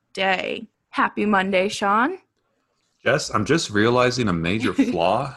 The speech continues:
Speaker 2: in the N H L's return to play program. Normally when the
Speaker 1: Yes.
Speaker 2: Flames get eliminated, which is often very early,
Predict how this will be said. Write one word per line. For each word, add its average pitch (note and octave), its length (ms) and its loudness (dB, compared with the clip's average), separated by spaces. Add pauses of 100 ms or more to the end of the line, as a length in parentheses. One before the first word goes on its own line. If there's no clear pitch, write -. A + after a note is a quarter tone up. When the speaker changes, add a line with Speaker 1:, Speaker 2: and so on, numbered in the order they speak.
(140)
Speaker 2:
in F#2 140 -6
the F2 140 -4
N G2 120 -2
H G2 200 -6
L's G2 220 -2
return G2 320 -6
to F2+ 80 -4
play G2 300 -4
program. B2 580 -4 (240)
Normally E3+ 380 2
when A2+ 140 2
the C#4 80 2
Speaker 1:
Yes. B3+ 100 -2
Speaker 2:
Flames G#2+ 240 0
get F#2+ 160 -2
eliminated, G2 600 -2
which F#2+ 180 -6
is D#2+ 200 -8
often F#2 380 -2
very D2+ 240 -4
early, D2 400 -6